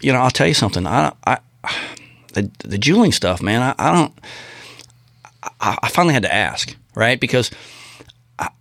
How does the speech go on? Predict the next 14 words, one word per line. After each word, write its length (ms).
I 100
asked 160
some 100
kids 280
on 80
my 120
J 220
V 140
team, 360
my 140
baseball 360
team, 240
right? 220
And, 240